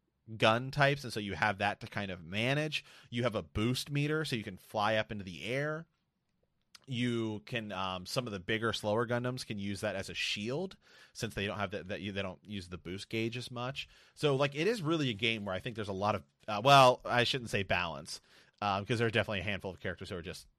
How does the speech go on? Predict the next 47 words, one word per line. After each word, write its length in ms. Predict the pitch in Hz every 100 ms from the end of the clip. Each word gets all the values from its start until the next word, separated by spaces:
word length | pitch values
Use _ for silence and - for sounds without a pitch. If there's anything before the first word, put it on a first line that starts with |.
| _ -
O 120 | 95
P 280 | 82 98 82
as 100 | 80
all 140 | 87 82
get 160 | 80
out, 200 | 76 82
like 200 | 90 82 -
Wing 260 | 95 87 82
Zero 460 | 87 71 80 80 -
from 200 | 87 90
Gundam 320 | 87 78 78
Wing 280 | 76 73 78
is 180 | 82 -
probably 340 | - 87 85
the 100 | 82
most 180 | 80 -
powerful 380 | - 76 - 90
Gundam 280 | 85 78 80
in 60 |
the 60 | 87
game. 360 | 87 73 76 - - - -
I 40 |
mean, 100 | 101
he, 200 | 107 104
he 200 | 101 117
has, 240 | 107 98 95
like, 120 | 90
a 60 |
handful 380 | 90 95 87 90
of 100 | 85
moves 280 | 87 82 80
which 160 | 92 90
are 40 |
just 300 | 85 - - _ _ _ _ _ 107
almost 240 | 92 -
impossible 640 | 80 - 92 85 90 87
to 100 | 87
defend 340 | 87 - 85 82
against, 440 | 82 65 82 78
but, 200 | 78 69 _ - - - _
uh, 300 | 92 95 95 110
yeah, 240 | 180 95
I 100 | 110
mean, 160 | 143 139
if, 180 | 143 143 147 135 123 107 -
I 100 | 135
think 160 | 135